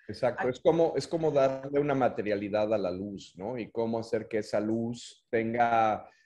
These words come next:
Speaker 1: tenga una sustancia, ¿no? Eh, la sustancia es muy importante. La utilización de las luces en,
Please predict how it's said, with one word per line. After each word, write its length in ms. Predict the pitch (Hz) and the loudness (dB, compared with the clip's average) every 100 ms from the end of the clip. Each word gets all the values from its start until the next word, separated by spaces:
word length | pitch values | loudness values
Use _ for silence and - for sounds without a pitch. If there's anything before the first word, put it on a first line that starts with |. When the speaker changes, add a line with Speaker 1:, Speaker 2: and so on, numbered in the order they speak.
| _ - | _ -4
Speaker 1:
tenga 280 | 123 120 120 | -2 2 2
una 240 | 120 120 | 2 -2
sustancia, 800 | 113 92 - 123 123 117 - - 92 | -4 -12 -6 -2 0 -2 -6 -10 -10
¿no? 340 | 95 131 104 | -8 -6 -4
Eh, 80 | 92 | -4
la 180 | 98 95 | -2 -4
sustancia 600 | - 101 - 117 131 139 | -4 -12 -4 -2 -2 -2
es 60 | 120 | -4
muy 140 | 120 | -4
importante. 880 | 110 101 - 120 117 90 90 90 - | -4 -8 -4 -4 -2 -4 -4 -6 -8
La 280 | 95 98 95 | -4 -2 -2
utilización 680 | 90 101 104 101 104 - 127 | -4 -8 -10 -8 -10 -6 -4
de 80 | 143 | 0
las 180 | 127 104 | 0 0
luces 440 | 120 123 - 110 | -2 -4 -4 -4
en, 400 | 101 98 95 92 | -2 -4 -4 -8